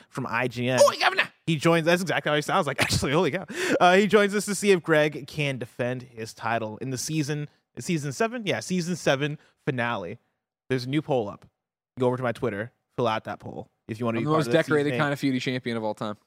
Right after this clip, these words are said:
Speaker 2: No one's ever been Kinda Funny ch-, Feudy champion and Kinda Funny champion all at once, and I was.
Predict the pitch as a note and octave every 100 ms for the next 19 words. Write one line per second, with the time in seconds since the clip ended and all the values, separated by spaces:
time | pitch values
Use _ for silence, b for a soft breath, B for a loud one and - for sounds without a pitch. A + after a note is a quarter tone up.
0 | _ _ _ _ _ _ _ - D3 D3
1 | C#3+ D3 C#3 C3+ C3 C3+ C3+ C3+ B2+ -
2 | - D3 D3+ D3+ D3+ D3+ C3 B2 B2+ A#2
3 | A#2 A2 G2+ F#2+ F#2 F#2 E2+ F#2+ G2 F#2+
4 | F#2 F2+ F#2 F2+ -